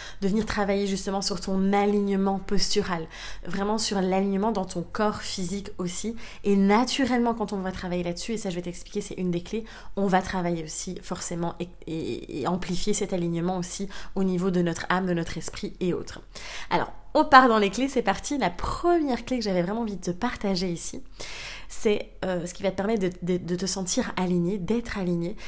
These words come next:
c'est de te connecter à tes désirs profonds. De vraiment te poser, euh, ces questions-ci. Alors n'hésite pas à les écrire et à faire cet ex-, ce travail d'exploration vraiment en écriture.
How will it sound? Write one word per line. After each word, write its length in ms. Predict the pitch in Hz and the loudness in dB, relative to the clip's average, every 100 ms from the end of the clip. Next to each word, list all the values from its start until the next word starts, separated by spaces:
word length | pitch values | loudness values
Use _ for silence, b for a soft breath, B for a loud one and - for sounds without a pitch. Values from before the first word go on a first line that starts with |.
| - | -4
c'est 120 | 208 | -2
de 100 | 196 | 0
te 80 | 202 | 0
connecter 400 | 214 208 202 247 | 0 0 0 -2
à 60 | |
tes 160 | 220 175 | 0 0
désirs 440 | 165 196 185 180 | 2 0 0 -2
profonds. 380 | - 175 - - - B B B B B | -2 -4 -4 -2 -4 B B B B B
De 100 | 180 | 4
vraiment 580 | 196 185 196 233 254 339 | 4 4 4 4 4 2
te 140 | 233 | 2
poser, 560 | 220 208 196 233 277 - - - 156 | 2 4 4 2 -2 -4 -10 -8 -6
euh, 80 | 156 | 0
ces 200 | - 190 | 0 0
questions-ci. 640 | 214 - 196 180 - 320 190 | 0 0 0 4 4 4 0
Alors 200 | 185 185 | 0 2
n'hésite 400 | 190 190 202 - | 2 2 0 0
pas 120 | 226 | 0
à 160 | - 175 | 2 2
les 340 | 175 165 190 | 2 2 0
écrire 400 | 247 - 254 240 | 0 -2 -2 -2
et 120 | 180 | 0
à 80 | 180 | 0
faire 160 | 175 220 | 0 0
cet 240 | - 180 | 0 -2
ex-, 200 | 185 - | -2 -2
ce 60 | 196 | -2
travail 460 | - 196 196 214 | -2 0 2 2
d'exploration 920 | 180 208 - - 226 208 202 - 220 208 | 2 0 0 2 6 6 6 2 0 -2
vraiment 360 | 190 196 - | 0 -2 0
en 160 | 175 180 | 2 2
écriture. 720 | 190 - 190 - 277 349 | 0 -2 -4 -4 -4 -6